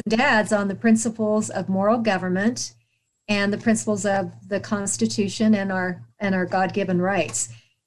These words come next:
And, um, Dawn was at the rally in Salt Lake Ci-, in Salt Lake City at the Utah Capitol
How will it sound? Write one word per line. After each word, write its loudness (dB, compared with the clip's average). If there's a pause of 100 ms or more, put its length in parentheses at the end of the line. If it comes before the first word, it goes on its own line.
(120)
And, 2
um, 2 (200)
Dawn 4
was 2
at 2 (520)
the 0
rally 2
in 0
Salt 0
Lake 2
Ci-, -4 (300)
in 6
Salt 0
Lake 2
City 0
at -2
the 4
Utah 4
Capitol -2